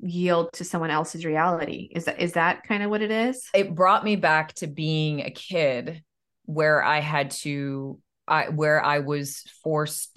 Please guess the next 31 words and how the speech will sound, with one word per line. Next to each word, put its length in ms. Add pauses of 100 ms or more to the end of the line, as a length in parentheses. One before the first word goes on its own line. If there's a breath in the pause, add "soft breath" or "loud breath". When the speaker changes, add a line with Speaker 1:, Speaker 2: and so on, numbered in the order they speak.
Speaker 2:
to, 400 (200 loud breath)
like, 200
basically, 640
instead 380
of 100
being 200
a 40
mature 420
adult 520
as 160
a 40
parent, 540
because 340
I 80
hadn't 340
dealt 220
with 160
the 80
trauma 500
of 240
the 140
author-, 280
of, 180
like, 220
the 120
authoritarian 1120
parenting 520
that 100
I 80
had 100
experienced, 800